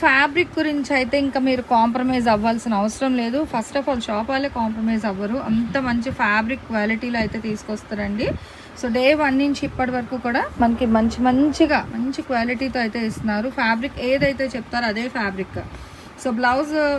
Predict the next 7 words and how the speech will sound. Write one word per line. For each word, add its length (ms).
కూడా 240
మీకు 140
కంపల్సరీ 640
అయితే 240
వస్తుందండి. 540
సారీ 320
అనేది 300